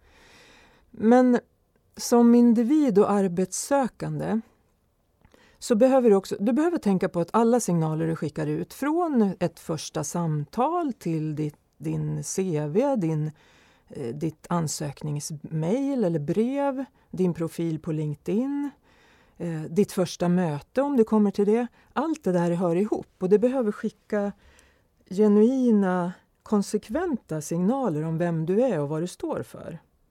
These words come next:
Och ju tydligare du känner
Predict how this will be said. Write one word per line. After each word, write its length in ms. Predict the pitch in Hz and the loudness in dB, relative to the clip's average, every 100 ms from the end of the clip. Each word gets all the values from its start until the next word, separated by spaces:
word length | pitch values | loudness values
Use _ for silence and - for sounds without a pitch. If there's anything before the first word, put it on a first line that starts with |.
| _ _ _ _ _ _ | _ _ _ _ _ _
Och 140 | 202 | 2
ju 100 | 214 | 2
tydligare 680 | - 277 226 196 226 349 320 | 0 0 0 0 0 0 0
du 140 | 214 | 0
känner 720 | - - 277 254 180 156 151 | -2 -2 0 2 2 0 -4